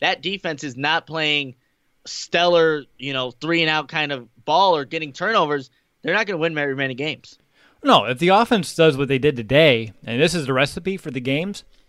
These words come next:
Speaker 2: I don't care how talented that defense is. Talent doesn't mean squat <laughs> when, uh, you're not, when you're on the field for the vast majority of the game. I mean, the Bears defense was on the field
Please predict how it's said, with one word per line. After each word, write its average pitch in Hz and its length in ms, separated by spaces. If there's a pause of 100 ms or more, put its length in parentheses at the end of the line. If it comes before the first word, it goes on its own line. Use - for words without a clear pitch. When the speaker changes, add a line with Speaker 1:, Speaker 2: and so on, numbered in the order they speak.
(420)
Speaker 2:
I 147 140
don't 165 140
care 170 140
how 160 180
talented 139 500
that 120 120
defense 120 440
is. 120 300 (160)
Talent 175 260
doesn't 147 180
mean 131 360 (320)
squat 160 440 (120)
<laughs> - 120
when, 151 340
uh, 131 280 (260)
you're 139 260
not, 156 280
when 156 120
you're 156 80
on 156 120
the 143 100
field 170 340
for 147 120
the 135 100
vast 139 420
majority 139 520
of 123 80
the 123 80
game. 151 320
I 135 40
mean, 143 160
the 131 80
Bears 160 240
defense 156 440
was 123 60
on 131 120
the 117 60
field 151 380